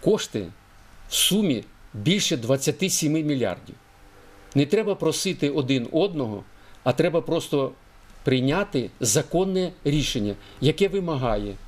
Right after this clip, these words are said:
як і Конституція, що пенсії, зарплати бюджетникам повинні завжди індексуватися на рівень інфляції. Інфляція у нас у цьому році складає більше шістдесяти відсотків.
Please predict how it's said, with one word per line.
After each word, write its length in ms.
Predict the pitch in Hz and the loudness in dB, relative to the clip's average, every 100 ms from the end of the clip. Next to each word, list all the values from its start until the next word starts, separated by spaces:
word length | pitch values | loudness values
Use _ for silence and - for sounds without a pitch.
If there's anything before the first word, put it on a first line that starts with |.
| - - - - - - - - | -20 -20 -20 -20 -20 -20 -6 0
як 220 | 151 175 | 0 0
і 40 | |
Конституція, 920 | 180 190 - 151 156 127 - - 101 - - - - | -2 -2 -2 -4 -2 -4 -4 -4 -6 -6 -18 -20 -14
що 440 | - - 160 139 135 - - - - | -6 0 2 2 -2 -10 -20 -20 0
пенсії, 680 | 165 151 139 - 139 127 120 - - - | 2 2 -2 -4 -2 -2 -4 -12 -20 -8
зарплати 640 | 117 143 139 160 147 - 117 | 0 2 2 2 0 0 -6
бюджетникам 840 | 113 107 123 165 180 175 170 160 - - - - - | -4 -4 -2 -2 -4 -2 -2 -4 -12 -20 -20 -20 -4
повинні 540 | - 139 147 151 131 123 | 0 2 2 0 0 -2
завжди 400 | 107 117 120 135 | 0 -2 0 0
індексуватися 1080 | 135 113 110 - 117 147 175 165 - 151 131 | 0 -4 -6 -4 -2 0 0 -2 0 0 0
на 160 | 127 120 | 0 0
рівень 320 | 135 139 131 | 0 0 -2
інфляції. 640 | 131 127 120 98 - 98 135 | -2 -2 0 -2 -2 -4 -2
Інфляція 500 | 131 165 202 - 147 | 0 2 0 0 -2
у 60 | 127 | 0
нас 260 | 147 156 | 0 -2
у 60 | 127 | -4
цьому 280 | - 110 117 | 0 0 2
році 300 | 185 190 127 | 0 -2 -4
складає 380 | - 110 120 | 0 2 2
більше 360 | 107 156 180 127 | 0 -2 -2 -4
шістдесяти 640 | - 117 165 151 147 - 131 | -4 -4 -2 -2 -2 0 -2
відсотків. 520 | 123 - 107 - | 0 0 0 -2